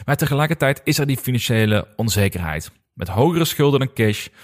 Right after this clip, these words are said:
En ze blijven verliesgevend onderaan de streep. Dus ik beschouw dit als een aandeel die fundamenteel interessant zou kunnen zijn, maar waar ik wel een behoorlijke margin of safety voor zou willen aanhouden.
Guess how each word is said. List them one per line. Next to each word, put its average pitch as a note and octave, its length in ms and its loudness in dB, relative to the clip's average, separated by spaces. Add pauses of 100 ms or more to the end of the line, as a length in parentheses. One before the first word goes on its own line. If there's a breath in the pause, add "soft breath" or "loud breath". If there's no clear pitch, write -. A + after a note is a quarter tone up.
(160 loud breath)
En G#2+ 80 -8
ze F#2+ 100 -6
blijven D3 340 2
verliesgevend D3+ 640 2
onderaan A#2 280 0
de G#2+ 60 -2
streep. G#2 460 0 (180 soft breath)
Dus A2+ 120 -8
ik C3 100 -2
beschouw D3+ 380 0
dit C#3+ 240 -2
als B2 140 -2
een B2 120 -4 (140)
aandeel F#3+ 560 2
die C#3 200 -2
fundamenteel D3+ 840 0
interessant B2+ 540 -2
zou F2+ 340 -2 (120)
kunnen A2 260 -2
zijn, D3+ 360 -2 (380 soft breath)
maar B2+ 220 2
waar C#3+ 140 2
ik A#2 80 0
wel A#2+ 200 4
een D3+ 60 2
behoorlijke B2+ 380 4
margin A2+ 400 2
of G#2+ 60 0
safety B2 440 -2
voor F2+ 180 -4
zou F2+ 160 -4
willen F2 200 -2
aanhouden. - 480 -8